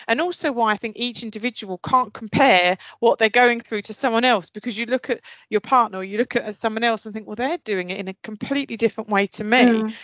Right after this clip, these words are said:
Speaker 1: Um, so is, is that a real thing? You know, is there different ways that people can grieve?
Speaker 2: Oh, yes, definitely. I mean, I believe that a lot comes from our family histories,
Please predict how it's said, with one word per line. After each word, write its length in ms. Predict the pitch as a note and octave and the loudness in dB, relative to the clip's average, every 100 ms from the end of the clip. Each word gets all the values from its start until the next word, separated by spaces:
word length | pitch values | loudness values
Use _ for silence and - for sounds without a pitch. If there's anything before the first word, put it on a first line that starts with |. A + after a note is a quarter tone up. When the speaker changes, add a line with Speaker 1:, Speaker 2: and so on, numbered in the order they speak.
| - - - | -20 -14 0
Speaker 1:
Um, 380 | A3 A3 G#3+ G#3 | 4 4 0 -10
so 320 | - C4 A#3+ - _ _ _ _ _ | -2 0 2 -2 _ _ _ _ _
is, 200 | C#4+ - | -4 -2
is 220 | D#4+ E4 | 0 0
that 220 | - D#4+ C4 | 0 -4 -4
a 120 | C#4 | -4
real 160 | D4 | -4
thing? 300 | C4 D4 D4 | -4 -4 -4
You 80 | D4+ | -6
know, 80 | C4 | -8
is 240 | B3 C4+ | -6 -6
there 160 | - C4+ | -4 -4
different 380 | C#4 B3 C4 B3 | -4 -6 -8 0
ways 340 | B3+ B3+ B3+ | 0 0 -4
that 140 | - - | -14 -8
people 340 | B3 A3+ B3 | -8 -8 -12
can 400 | - - B3 A#3+ | -8 -2 -2 -4
grieve? 520 | A3 A#3+ B3 C4+ D4 - _ _ _ _ _ _ _ _ _ _ - | -6 -4 -2 -4 -8 -12 _ _ _ _ _ _ _ _ _ _ 4
Speaker 2:
Oh, 260 | G3+ F#3 | 6 6
yes, 380 | F#3 F#3 D#3+ - | 4 2 0 -4
definitely. 920 | - G3 - F3+ D3+ - E3 E3 E3+ - | -6 -6 -6 -8 -8 -4 -2 -2 -4 0
I 100 | G#3 | 0
mean, 480 | G#3 G#3 G3 G3 G3+ _ _ _ _ _ _ _ _ | 0 0 0 -2 -6 _ _ _ _ _ _ _ _
I 460 | G3+ A3+ A#3+ A#3 A3 | 6 8 8 8 4
believe 640 | F3 E3 D3+ D3+ D3+ - - | -4 -4 -6 -6 -8 -10 -6
that 340 | F3+ E3 - _ _ _ _ _ - - _ _ | -4 -4 -6 _ _ _ _ _ -18 -18 _ _
a 120 | D#3+ | 0
lot 340 | F#3+ G3+ G3 - _ - | 2 0 -4 -12 _ -6
comes 380 | - F#3 F3+ - | -4 -2 -4 -10
from 200 | F3+ F3 | -8 -6
our 140 | F3 | -6
family 380 | F3 F3 F3 E3+ | -4 -4 -4 -4
histories, 840 | G#3 G#3 - G#3 G3 F#3+ G3 | -4 -4 -4 -2 0 0 -2